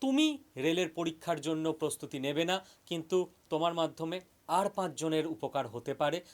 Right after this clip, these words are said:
কারণ এরকম প্রজেক্ট পশ্চিমবঙ্গে খুব একটা বেশি ইনস্টিটিউট করে না। আমরা করতে পারছি, তার জন্য আমরাও নিজেরা ধন্য মনে করছি এটুকু করতে পেরে বাঙালি ছাত্রছাত্রীদের জন্য। তো প্রত্যেকে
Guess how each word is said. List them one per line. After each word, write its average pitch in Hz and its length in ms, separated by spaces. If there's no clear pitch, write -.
কারণ 131 260
এরকম 190 420
প্রজেক্ট 180 360
পশ্চিমবঙ্গে 160 760
খুব 233 140
একটা 226 340
বেশি 160 380
ইনস্টিটিউট 160 480
করে 139 280
না। 135 80
আমরা 139 260
করতে 135 360
পারছি, 147 360
তার 139 180
জন্য 131 180
আমরাও 131 240
নিজেরা 147 400
ধন্য 156 260
মনে 180 300
করছি 175 300
এটুকু 123 260
করতে 143 420
পেরে 185 160
বাঙালি 123 280
ছাত্রছাত্রীদের 139 720
জন্য। 156 220
তো 277 200
প্রত্যেকে 277 500